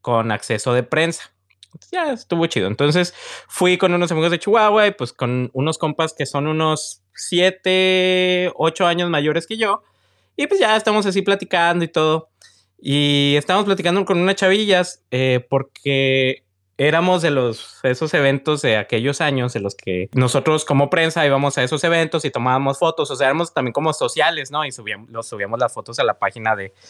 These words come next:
de internet. Entonces, estábamos así platicando con unas chavillas. Y ya como que, el, este, las chavillas como que empezaron ahí a, a platicar, eh, como a echar, medio echarle los perros y no, como que le echaron el ojo a mis, a mis amigos, obviamente a mí no.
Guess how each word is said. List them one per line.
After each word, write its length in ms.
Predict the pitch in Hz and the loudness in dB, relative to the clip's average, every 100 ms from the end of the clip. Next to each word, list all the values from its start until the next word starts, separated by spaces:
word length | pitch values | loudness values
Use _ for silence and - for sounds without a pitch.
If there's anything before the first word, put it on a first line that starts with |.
| - - _ | -20 -20 _
de 80 | 120 | 0
internet. 440 | 120 156 226 226 _ _ - _ _ | 2 2 0 -2 _ _ -20 _ _
Entonces, 640 | 127 135 - 160 202 196 - | -6 -2 0 0 2 0 0
estábamos 340 | 156 175 185 | -2 0 0
así 140 | 180 170 | 0 0
platicando 460 | 185 190 165 160 | -2 -2 -2 -2
con 120 | 180 | 0
unas 160 | 170 180 | 0 0
chavillas. 460 | 208 196 196 175 - _ _ - | 2 2 2 0 -4 _ _ -8
Y 80 | 165 | 0
ya 200 | 233 294 | 4 4
como 220 | 269 254 | 4 2
que, 280 | - 196 170 | 2 2 4
el, 180 | 156 139 | 2 0
este, 680 | 139 139 - 135 127 123 120 | -2 -4 -2 0 2 2 0
las 180 | 123 123 | 0 -2
chavillas 400 | - 127 131 160 | 0 0 2 0
como 180 | 175 147 | -2 -2
que 80 | 135 | -2
empezaron 440 | 117 120 120 151 | -4 -4 -4 -2
ahí 220 | 127 117 | -4 0
a, 300 | 139 143 135 - _ _ _ | 0 2 -2 -6 _ _ _
a 160 | 123 - | -4 0
platicar, 680 | 135 120 123 - 120 123 123 _ _ | 0 0 -4 0 0 0 -8 _ _
eh, 280 | 139 127 123 - | 0 2 2 0
como 180 | 135 135 | 0 2
a 500 | 135 131 123 131 - | 2 2 2 0 -2
echar, 340 | 180 - 277 | -4 2 2
medio 300 | 254 214 170 | 4 2 2
echarle 340 | 170 208 196 247 | 0 0 2 2
los 160 | 226 | 0
perros 360 | - 196 220 233 | 2 2 2 0
y 80 | 175 | 0
no, 200 | 151 170 | 0 0
como 140 | 180 | 0
que 80 | 185 | 0
le 80 | 226 | 0
echaron 260 | 247 269 | 2 0
el 80 | 262 | 2
ojo 140 | - - | 0 -2
a 40 | |
mis, 160 | 214 185 | -6 -12
a 100 | 127 | -12
mis 160 | 127 143 | -12 -12
amigos, 380 | 165 180 147 - | -10 -10 -12 -8
obviamente 320 | 127 139 135 | -8 -6 -8
a 40 | |
mí 60 | 151 | -8
no. 120 | 160 | -8